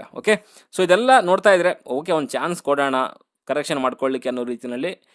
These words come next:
ಎಲ್ಲರೂ ಕೂಡ ಅಲ್ಲಿ ಡಿಸೈಡ್ ಮಾಡಿರುವಂಥದ್ದು, ಇನ್ಕ್ಲೂಡಿಂಗ್ ಗಿಲ್ಲಿ ಕೂಡ ಅಷ್ಟೇನೆ. But ನಾನೇನು ಕೇಳಕ್ಕೆ ಹೋದ್ರೆ ಯೆಲ್ಲೋ ಕಾರ್ಡು ಮತ್ತೆ ಗ್ರೀ-, ಯಾವ್ದದು ರೆಡ್ ಕಾರ್ಡ್ ತಂದಿರುವಂಥದ್ದು, ಆ, ಗೊತ್ತಿಲ್ಲಪ್ಪ ಇದು ಏನಿದೆ,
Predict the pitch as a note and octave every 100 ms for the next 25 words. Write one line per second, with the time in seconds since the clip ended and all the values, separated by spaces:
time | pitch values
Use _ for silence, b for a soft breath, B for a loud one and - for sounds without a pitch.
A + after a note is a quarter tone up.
0 | _ _ B2 C3 C#3 C3 C#3 A#2+ A#2 C3
1 | A#2+ A#2+ A#2+ C#3 B2+ A#2 C3+ D3 A#2+ A#2+
2 | D3 C#3+ B2+ A#2+ - B2 F3 _ _ _
3 | - B2 - B2 A#2+ E3 D#3+ D#3 D#3 D#3
4 | D#3 D#3 C3 D3+ D3 D3 C#3+ C3+ C#3 B2
5 | C3 A#2 A#2+ A#2+ B2 B2+ D3 D#3 B2 B2
6 | C#3 D3+ C3+ B2+ B2 A#2 A#2 D#3 - b
7 | b b A#2+ B2 A#2+ A#2 - B2+ F3 E3
8 | C#3 B2 - B2 B2 C#3 C#3